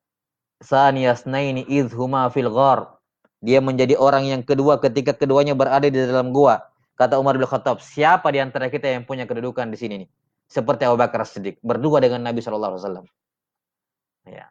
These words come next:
Dan beliau menyebutkan beberapa argumen beliau, kemudian Umar mengangkat tangan Abu Bakar As-Siddiq, berbaiat kepadanya, dan langsung semua sahabat setuju, ya, berbaiat. Pemilihan kepala negara paling cepat sepanjang sejarah.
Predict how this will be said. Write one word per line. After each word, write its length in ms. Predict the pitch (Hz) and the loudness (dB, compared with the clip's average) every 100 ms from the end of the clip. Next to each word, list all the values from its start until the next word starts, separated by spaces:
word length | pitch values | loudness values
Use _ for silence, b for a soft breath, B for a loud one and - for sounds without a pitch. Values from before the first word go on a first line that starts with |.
| _ | _
Dan 160 | 110 117 | -2 2
beliau 160 | 143 135 | 4 4
menyebutkan 400 | 127 127 143 135 | 2 0 0 0
beberapa 400 | 123 120 131 131 | 2 2 2 2
argumen 400 | 120 120 127 123 | 0 0 -4 -4
beliau, 320 | 135 165 202 | 0 0 0
kemudian 480 | 151 139 139 135 139 _ _ _ _ | -4 -2 0 0 -4 _ _ _ _
Umar 320 | 185 165 147 | 0 2 2
mengangkat 480 | 135 139 151 143 - | 0 -4 -2 -4 -2
tangan 240 | 143 135 135 | -4 -4 -4
Abu 240 | 131 131 | -2 0
Bakar 240 | 135 131 | 0 0
As-Siddiq, 480 | 123 - 127 139 135 _ - | -4 -6 -4 -4 -6 _ -4
berbaiat 560 | 120 117 147 127 - | -4 0 0 0 -2
kepadanya, 480 | 127 123 120 123 123 b b 127 | -4 -2 -2 -4 -10 b b -2
dan 240 | 135 127 | 0 0
langsung 320 | 139 135 120 | -4 -6 -8
semua 240 | 127 123 117 | -6 -4 -6
sahabat 400 | 113 117 113 - | -4 -2 -4 -6
setuju, 400 | 120 113 117 113 _ _ _ _ - | -6 -4 -6 -8 _ _ _ _ -6
ya, 160 | 101 110 | -2 -2
berbaiat. 640 | 110 120 113 113 95 - _ _ _ _ - | 0 2 2 2 -2 -6 _ _ _ _ 0
Pemilihan 560 | 123 131 156 151 131 117 | 2 4 2 2 0 -2
kepala 320 | 120 123 120 | -2 0 0
negara 480 | 117 113 123 131 120 | 0 2 2 2 0
paling 320 | 113 113 107 | -4 -4 -8
cepat 480 | - - 170 170 _ | -12 -2 -2 -2 _
sepanjang 560 | 107 113 110 120 123 | -12 -8 -6 -6 -8
sejarah. 400 | - 92 92 95 | -12 -8 -8 -8